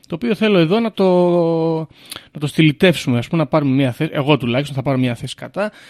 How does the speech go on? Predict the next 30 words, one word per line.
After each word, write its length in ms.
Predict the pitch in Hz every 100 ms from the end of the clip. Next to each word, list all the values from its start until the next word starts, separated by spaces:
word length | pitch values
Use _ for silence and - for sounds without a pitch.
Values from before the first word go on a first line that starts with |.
| - -
διότι 340 | 143 156 151
χθες 400 | 151 - 233 233
πήγανε 340 | - 226 214 190
και 160 | -
δίρανε 640 | 131 143 175 143 135 147 175 _ _
στα 240 | - -
Εξάρχεια, 760 | 127 - 139 127 123 135 131 175 - _ _ _ _ _ _ _ _ _ _ _
δεν 100 | 147
ξέρω 140 | 143
αν 60 | 135
το 60 |
ακούσατε, 420 | 123 131 127 131 170
τον 260 | - 156
μοναδικό 720 | 151 143 139 135 - 202 214
πραγματικό 520 | - 156 147 139 131 190
πασόκο 500 | 151 - 165 147 131
της 140 | 131
Βουλής, 500 | 123 123 160 226 208
το 260 | 160 151 139
φίλο 240 | 185 208
μας, 100 | 214
τον 100 | 175
Γιάννη 220 | 151 170 180
τον 100 | 147
Βαρουφάκη, 640 | 135 113 147 151 - 233
και 140 | -
αυτό 260 | 170 - 214
είναι 220 | 214 233 -
απαραδεκτό, 1400 | 214 - - 196 202 165 208 165 190 - - 139 120 - _
κύριοι. 420 | 135 120 127